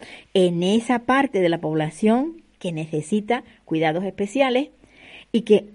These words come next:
justamente tú hablabas de, de, de lo que reciben. Una plaza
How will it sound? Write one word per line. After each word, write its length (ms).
justamente 600
tú 220
hablabas 380
de, 160
de, 300
de 160
lo 140
que 100
reciben. 580
Una 300
plaza 500